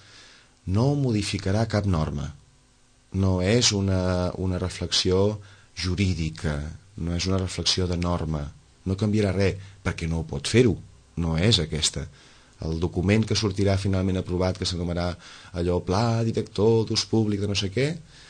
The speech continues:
no és planejament, és reflexió. I, per tant, ens permetrà de dir, «Bueno, doncs, eh, fins avui, algun dia ho hem de tancar, algun dia hem de dir, hem arribat fins aquí,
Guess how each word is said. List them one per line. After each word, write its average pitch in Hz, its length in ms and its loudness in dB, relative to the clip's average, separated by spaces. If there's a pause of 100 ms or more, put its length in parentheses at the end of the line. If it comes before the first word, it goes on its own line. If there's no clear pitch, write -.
(300)
no 95 220 2
és 117 180 4
planejament, 98 760 -2 (420)
és 90 160 0
reflexió. 95 520 0 (840)
I, 85 80 -4
per 80 160 -6
tant, 92 160 0
ens 110 140 2
permetrà 92 420 -2
de 90 80 2
dir, 85 120 0
«Bueno, 92 200 2
doncs, 73 320 -6 (380)
eh, 50 420 -10
fins 98 300 0
avui, 101 240 4
algun 95 260 2
dia 123 140 4
ho 117 60 6
hem 110 80 4
de 95 100 2
tancar, 92 420 2
algun 87 240 2
dia 107 140 4
hem 107 80 4
de 101 80 4
dir, 95 280 4
hem 95 140 2
arribat 101 280 2
fins 90 180 0
aquí, 147 280 0